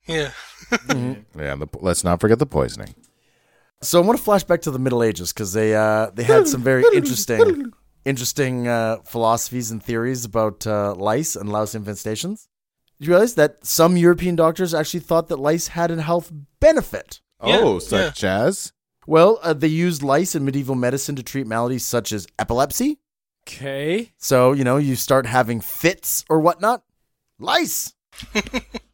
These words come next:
Speaker 2: To the lice brigade!
Speaker 3: <laughs> Charge of the lice brigade. <laughs>
Speaker 2: They used it to treat malaria.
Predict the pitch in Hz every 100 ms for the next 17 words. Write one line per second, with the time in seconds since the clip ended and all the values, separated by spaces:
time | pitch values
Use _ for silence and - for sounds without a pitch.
0 | _ _ _ - 240 302 311 339 339 -
1 | 151 120 _ _ 220 196 180 165 123 107
2 | _ _ 226 - 247 - 247 - 254 -
3 | - _ - 131 165 104 95 85 - 85
4 | 78 92 - - - - _ _ - 208
5 | - 254 254 247 240 240 - _ 139 143
6 | 120 113 - 139 117 117 120 139 196 311